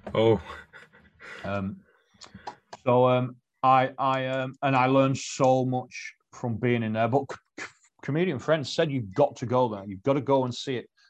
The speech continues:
Speaker 2: because if you don't, you've got to see the best and the worst as well. You, no point just going to the Comedy Store or, or to a Glee Club or something like that. You've got to go and see these really bad shows." And, and you don't have to be a big brand.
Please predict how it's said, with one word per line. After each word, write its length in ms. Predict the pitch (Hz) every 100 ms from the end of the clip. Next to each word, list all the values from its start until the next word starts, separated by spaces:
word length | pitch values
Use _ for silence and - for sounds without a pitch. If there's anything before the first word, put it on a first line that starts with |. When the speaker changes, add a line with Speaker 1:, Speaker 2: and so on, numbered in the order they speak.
| _
Speaker 2:
because 280 | 117 - 117
if 160 | 123 123
you 80 |
don't, 440 | 104 - 156 120 120 - _ _ _ _ _ _
you've 160 | 113 107
got 120 | 147
to 60 |
see 180 | 156 170
the 100 | 143
best 320 | 131 131 -
and 160 | 127 123
the 60 | 117
worst 360 | 110 107 -
as 100 | 104
well. 180 | 98 95 - -
You, 180 | 110 120
no 160 | 143 151
point 220 | 151 147
just 160 | 131 -
going 140 | 135
to 100 | 123
the 80 | 120
Comedy 320 | - 123 107
Store 400 | 107 - 104 104 _ _ _ _
or, 200 | - 110
or 180 | - 113
to 160 | - 113
a 60 |
Glee 260 | 104 110 113
Club 240 | - 107
or 140 | 101 98
something 280 | - 101 101
like 160 | 98
that. 240 | 101 101 107
You've 220 | 101 -
got 220 | 123 -
to 100 | -
go 220 | 110 113
and 100 | 107
see 240 | 107 - 110
these 220 | 104 101
really 300 | 104 107 101
bad 220 | 92 98
shows." 200 | - 104 _ - - _
And, 180 | 117 131
and 160 | 147 156
you 80 |
don't 160 | 156 160
have 120 | 185
to 80 | 151
be 80 | 156
a 40 |
big 180 | 143 131
brand. 380 | 127 135 131